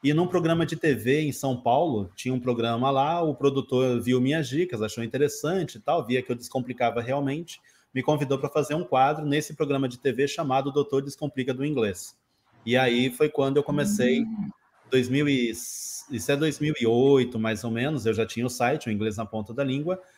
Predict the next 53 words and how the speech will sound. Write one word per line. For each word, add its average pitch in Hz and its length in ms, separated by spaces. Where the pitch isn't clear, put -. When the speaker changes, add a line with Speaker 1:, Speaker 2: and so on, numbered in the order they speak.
Speaker 1:
e 123 80
o 139 40
Speaker 2:
Tá. 160 60
Speaker 1:
Inglês 143 240
na 151 140
Ponta - 160
da - 140
Língua, 123 160
na 147 160
época, 151 560
tinha 143 200
o 139 40
nome 123 240
Inglês 143 240
na 160 80
Ponta 151 260
da 147 100
Língua, 104 280
Descomplicando 139 760
o - 20
que 165 120
Parece 135 360
Ser 131 260
Complicado. 120 580
Esse 110 200
foi 139 160
o 139 40
primeiro 139 300
slogan 143 580
do 131 180
Inglês 131 260
na 131 60
Ponta 127 200
da 123 80
Língua, 113 380
lá 113 140
em 123 40
dois 123 160
mil 131 160
e 131 40
sete, 117 360
quando 120 140
eu 120 100
criei 120 380
o 123 60
Inglês 113 240
na 117 80
Ponta 110 240
da 113 60
Língua 110 280
como 120 180
um 127 60
site. - 580